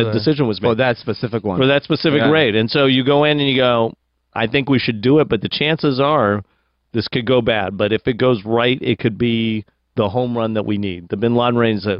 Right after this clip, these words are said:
Speaker 2: recent example. Well, there's been many like that.
Speaker 3: Yeah.
Speaker 2: And so you give that, you know, to this president. Now, if you're a leader in the U S government, I would go in there being like, "Do I want,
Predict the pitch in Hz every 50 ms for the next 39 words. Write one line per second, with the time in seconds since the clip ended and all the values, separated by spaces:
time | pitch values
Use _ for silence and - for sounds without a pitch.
0 | - - 117 113 113 127 131 127 - 135 117 107 92 98 107 104 113 139 170 202
1 | 202 175 147 143 139 135 131 135 131 120 110 104 107 110 104 - - 57 55 55
2 | - - - 95 92 90 87 90 101 _ - 127 123 117 - 135 131 127 120 120
3 | 113 160 180 196 180 139 120 107 98 101 - - - - 120 117 110 107 104 104
4 | - - 110 98 101 - - - 104 104 98 101 98 98 101 - 117 113 123 135
5 | 147 160 160 156 147 - 123 - - 143 165 170 156 135 135 135 143 147 135 120
6 | 113 110 107 107 107 107 107 104 101 - - 117 113 110 110 104 98 95 90 90
7 | - _ _ _ - - 107 113 151 165 147 131 120 107 101 104 - - - 131
8 | 131 120 117 117 113 113 110 107 104 98 107 107 101 101 98 92 90 - _ _
9 | _ _ _ _ _ _ _ _ _ _ _ _ _ _ _ _ _ - 117 113
10 | - 117 120 139 151 147 131 113 101 98 156 160 151 143 - - -